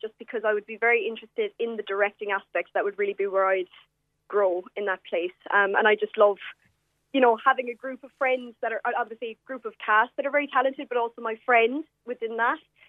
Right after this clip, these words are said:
um, to be just exceptional and being able to blow me away every time. It's definitely, like, what ignited a spark for me to want to pursue this in future.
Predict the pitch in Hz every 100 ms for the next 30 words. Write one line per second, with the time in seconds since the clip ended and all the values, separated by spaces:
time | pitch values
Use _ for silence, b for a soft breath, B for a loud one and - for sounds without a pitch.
0 | b - 233 226 226 _ 247 240 233 226
1 | 208 240 233 220 - 233 - 226 202 202
2 | 214 214 208 202 - 220 208 208 208 208
3 | 196 220 208 202 208 - 220 220 214 -
4 | 208 196 185 - 214 202 226 214 214 196
5 | - 220 208 - 208 202 - 214 196 -
6 | 214 - 196 185 190 185 190 175 -